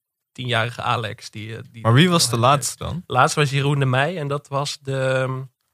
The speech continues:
Speaker 2: Oh,
Speaker 1: die
Speaker 2: ja.
Speaker 1: had de, die, die had die challenge gewonnen of zo. Die werd ook geïnterviewd in het begin door Hans
Speaker 2: Ja.
Speaker 1: Kraaij.
Speaker 2: Die moest in zo'n soort rad lopen.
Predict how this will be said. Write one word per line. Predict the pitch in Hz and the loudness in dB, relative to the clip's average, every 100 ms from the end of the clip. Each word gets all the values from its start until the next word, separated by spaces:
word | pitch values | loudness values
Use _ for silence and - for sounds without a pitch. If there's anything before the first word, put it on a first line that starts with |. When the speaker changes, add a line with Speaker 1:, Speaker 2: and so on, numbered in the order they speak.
| _ | _
Speaker 2:
Oh, | 170 214 208 202 190 | 0 4 6 6 4
Speaker 1:
die | 156 | 4
Speaker 2:
ja. | 139 | 4
Speaker 1:
had | 90 | 2
de, | 139 | 0
die, | 135 135 | -2 -4
die | 135 | 0
had | 147 | -2
die | 143 135 | 0 -2
challenge | - 156 127 | 2 2 2
gewonnen | 120 123 117 123 - | -2 -8 -10 -10 -12
of | |
zo. | - 123 | -10 -8
Die | 123 | -8
werd | 135 | -10
ook | 135 | -8
geïnterviewd | - 131 135 - 117 117 | -4 -4 -4 -8 -10 -10
in | |
het | 120 | -12
begin | 123 113 127 | -14 -12 -12
door | 120 | -10
Hans | 117 | 0
Speaker 2:
Ja. | 120 107 | 4 4
Speaker 1:
Kraaij. | - - 110 - _ _ | 2 -6 -12 -16 _ _
Speaker 2:
Die | - 123 | -2 2
moest | 156 - | 4 4
in | 147 | 2
zo'n | 139 131 | 2 4
soort | - 123 | 4 4
rad | 120 110 120 - | 4 4 2 2
lopen. | 135 135 151 117 | 0 -2 -4 -12